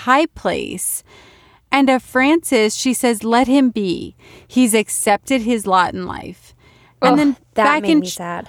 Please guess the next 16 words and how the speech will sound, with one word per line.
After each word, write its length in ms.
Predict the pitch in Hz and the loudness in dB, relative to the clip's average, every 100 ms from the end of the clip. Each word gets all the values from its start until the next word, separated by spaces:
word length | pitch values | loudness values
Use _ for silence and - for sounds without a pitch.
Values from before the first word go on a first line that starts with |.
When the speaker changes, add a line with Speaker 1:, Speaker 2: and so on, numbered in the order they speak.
| - | -2
Speaker 1:
I 120 | 285 269 262 | 2 4 2
know. 580 | 269 269 247 220 208 202 - - - | 2 2 0 0 -2 -6 -14 -20 -2
And 160 | 285 | 2
then 140 | 294 285 | 4 4
back 320 | 294 294 285 | 2 0 2
in 80 | 302 | -2
chapter 380 | - 285 - 254 | 0 -4 -2 -8
four, 360 | - 330 370 330 | 0 2 2 2
Francis 440 | 285 277 269 302 | 0 0 0 -2
says 240 | - 269 | 0 0
of 160 | 233 214 | 0 -2
Virgil, 540 | 233 254 277 220 185 - | -2 -2 0 0 0 0
"I 180 | 240 226 - | -2 0 0
envy 400 | 240 262 269 269 | 2 2 2 0
his 220 | 254 240 | 0 0
ability 560 | 196 214 214 214 226 | -2 -2 -2 -2 -4